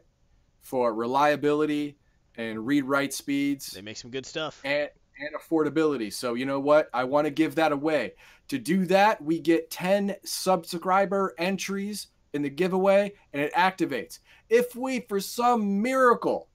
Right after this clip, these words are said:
Speaker 1: get twenty subscriber entries in a giveaway,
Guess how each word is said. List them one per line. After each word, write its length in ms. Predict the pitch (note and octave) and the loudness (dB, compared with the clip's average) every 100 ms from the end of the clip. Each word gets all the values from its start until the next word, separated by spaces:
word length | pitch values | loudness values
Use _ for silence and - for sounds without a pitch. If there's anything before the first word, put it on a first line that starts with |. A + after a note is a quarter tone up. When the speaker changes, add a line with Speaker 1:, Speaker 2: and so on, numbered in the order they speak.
| _ _ _ _ | _ _ _ _
Speaker 1:
get 220 | F#3+ F#3+ | -2 -2
twenty 460 | - _ A#3+ B3+ B3 | -8 _ -2 0 0
subscriber 600 | G#3 F#3+ - A3 G#3 G3 | -4 -6 2 2 4 4
entries 580 | G3+ F#3 B2 - - _ _ _ _ _ _ _ - | 4 2 -4 -6 -18 _ _ _ _ _ _ _ -4
in 100 | E3 | -4
a 40 | |
giveaway, 520 | E3 F#3+ F3+ D#3+ A#2+ | 0 2 4 2 2